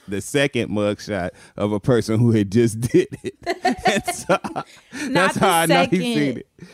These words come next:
Speaker 1: That's how I know he seen that. <laughs> Uh, that's how I know he seen that I
Speaker 2: You
Speaker 1: said he was
Speaker 2: activate
Speaker 1: using
Speaker 2: a
Speaker 1: pet,
Speaker 2: mouse.
Speaker 1: pet,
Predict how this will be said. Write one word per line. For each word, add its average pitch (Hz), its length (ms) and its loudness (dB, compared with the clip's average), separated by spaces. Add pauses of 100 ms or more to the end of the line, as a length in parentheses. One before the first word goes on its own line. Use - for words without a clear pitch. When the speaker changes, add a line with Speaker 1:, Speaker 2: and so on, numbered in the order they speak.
(240)
Speaker 1:
That's 180 240 2
how 190 160 4
I 185 100 4
know 185 220 6
he 180 160 4
seen 143 540 2
that. 113 260 2
<laughs> - 0 -
Uh, 123 560 2 (120)
that's 110 200 -2
how 113 120 -2
I 101 100 -2
know 101 120 -4
he 98 120 -6
seen 101 260 -6
that 92 120 -4
I 92 60 -2
Speaker 2:
You 90 120 -6
Speaker 1:
said 92 160 -4
he 95 140 -4
was 85 100 -6
Speaker 2:
activate 90 300 -4
Speaker 1:
using - 20 -10
Speaker 2:
a - 60 -10
Speaker 1:
pet, 113 260 0
Speaker 2:
mouse. 240 160 -10 (360)
Speaker 1:
pet, 131 400 0